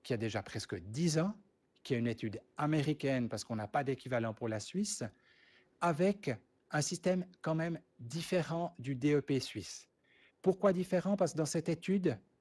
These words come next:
on parle de patients qui se connectaient sur le système dossier médical direct de l'hôpital. C'était pas un D E P externe, c'était directement sur le système de l'hôpital.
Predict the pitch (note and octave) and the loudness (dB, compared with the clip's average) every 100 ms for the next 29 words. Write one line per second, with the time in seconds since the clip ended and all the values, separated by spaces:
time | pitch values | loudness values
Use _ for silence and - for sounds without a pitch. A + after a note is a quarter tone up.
0 | _ _ - C#3+ - E3+ E3+ E3+ C#3 _ | _ _ -4 -4 2 0 2 0 0 _
1 | C3 C#3 D3 - F#3 E3 D3 D3 C3 D3 | -4 -2 -2 0 -2 -2 -4 -4 0 0
2 | D3 - D#3+ E3+ E3+ _ _ _ - - | 0 -2 0 0 -2 _ _ _ -12 -2
3 | C3 B2+ - E3+ E3+ E3+ C#3+ - _ _ | 0 0 -2 0 4 4 2 -6 _ _
4 | _ C3 D#3+ - E3 C#3+ D3 F3 F3 - | _ 0 2 2 0 0 2 4 4 -2
5 | - C3 F#3+ G3+ G3 D3+ D3 E3 E3+ F3+ | -12 -2 2 2 0 2 6 6 4 2
6 | C3+ G2 F2+ - - - - D3 - F#3+ | 2 2 -4 -14 -6 -6 0 0 2 2
7 | - C#3+ C3 D3 C#3 - B2+ A2+ _ _ | 0 -2 2 2 2 2 2 2 _ _
8 | - D3 - G3+ G3 D#3 C3+ A#2 D3+ F#3+ | -2 -2 2 2 2 0 -2 -2 0 0
9 | F#3 F#3 F3 E3 D#3+ C#3 D3+ - C#3 B2+ | 2 2 2 0 -2 -2 -2 0 0 2
10 | A#2+ A2 - - | 0 -2 -10 -14